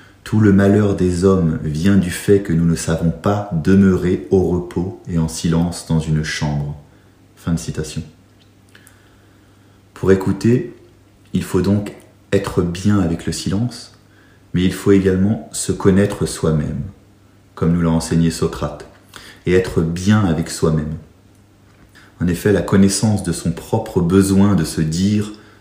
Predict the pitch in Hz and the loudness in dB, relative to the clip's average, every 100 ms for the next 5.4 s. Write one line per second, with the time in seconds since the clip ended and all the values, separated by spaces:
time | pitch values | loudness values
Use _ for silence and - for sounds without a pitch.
0 | _ - 78 82 78 78 95 - 95 - | _ -6 -2 0 -2 -2 -6 0 0 2
1 | 95 - 80 80 85 80 85 - 101 104 | -2 0 -2 -2 -2 -4 -4 -2 -2 -2
2 | 104 - _ - 98 - - - - 80 | -4 -16 _ -10 -8 -4 -4 -4 -4 -4
3 | 76 - - _ _ _ _ _ _ - | -6 -10 -20 _ _ _ _ _ _ -6
4 | 82 87 - 92 104 82 - 85 87 92 | -2 -2 2 2 2 0 -2 -4 0 2
5 | 104 113 - | 2 -2 -8